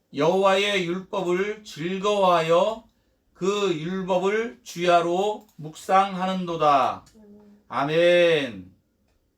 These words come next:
우리에게 주신 하나님의 말씀을 즐거워하는 자는 복이 있는 자라 말씀하고 있습니다. 기도회를 다시 시작하며 하나님의 말씀을 대할 때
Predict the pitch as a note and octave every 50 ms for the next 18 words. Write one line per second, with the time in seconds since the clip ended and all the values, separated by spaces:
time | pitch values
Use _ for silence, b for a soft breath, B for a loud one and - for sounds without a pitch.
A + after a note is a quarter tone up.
0 | _ _ _ _ _ _ _ _ _ _ b b b b b b b b b b
1 | b _ B2+ C#3 E3+ G3 G#3 G#3 G3+ G3+ G#3+ G3+ F#3+ F#3 D#3+ - F#3 G3+ G#3 G3
2 | F3 D3 G#2 F#2 F#2 - _ _ _ _ _ _ _ _ _ _ - F#3 G#3 G3+
3 | G3+ G3+ G3+ G3+ G3 F#3+ F3 D#3 D3+ D#3 E3 E3 - - F#3+ E3+ E3+ F3+ G3 G#3
4 | A#3+ A#3+ - _ _ _ _ _ _ - - - D#3+ F#3+ G3+ G3+ F#3 G#3+ G#3+ G3+
5 | G#3 G#3 G3+ F3 F3+ F#3+ F#3+ F#3+ F#3+ F3+ F3 E3+ F3 F#3 F#3+ E3+ C#3 F#2 - -
6 | _ _ _ _ _ _ _ _ _ - C3+ C#3+ D#3+ F#3 G3 G3 G3 G3 G3 G3
7 | G3+ G3+ F#3+ F#3 F3 E3+ E3 E3 F3 F#3 G3 G3+ G#3+ - - C3 B2+ C#3+ D#3+ E3+
8 | E3 - - G3 F#3+ F#3+ F#3 F3+ F3+ G3 G3+ F#3+ F#3+ - - F3 E3 D#3+ D3+ C#3+
9 | C#3 B2 G#2+ - - _ _ _ _ _ - - _ - _ _ _ _ _ b
10 | b b b b b b b b _ - D#3+ D#3 G3+ G3+ G#3 G#3 G#3 G#3+ G#3 F#3
11 | F3+ F3+ E3+ F3 F3 E3 F3+ G3 G#3 A3+ - - - F3 F3 E3+ D#3 D#3 E3+ F#3
12 | - - - _ _ _ _ _ _ _ _ _ - F#3+ F#3+ G3+ G3+ G#3 G#3 G3+
13 | G3+ F#3+ E3+ E3 E3+ E3+ E3 - G3 G3 G3+ G3+ F#3 - E3+ E3+ F3 F3 F3 E3+
14 | D#3+ - - F#3 F#3+ F3+ D3 - - -